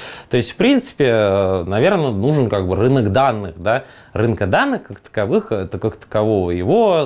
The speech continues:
он в таком очень зачаточном состоянии, да, то есть, э, а, и это, как бы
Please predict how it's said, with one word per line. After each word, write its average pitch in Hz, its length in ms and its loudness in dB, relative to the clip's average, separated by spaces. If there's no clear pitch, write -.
он 131 280 2
в - 80 -12
таком 123 300 -2
очень 113 260 -2
зачаточном 101 580 -4
состоянии, 113 680 -2
да, 98 180 0
то 92 160 -6
есть, - 380 -10
э, 92 180 -4
а, 101 320 0
и 135 340 0
это, 196 220 0
как 139 240 -2
бы 123 440 0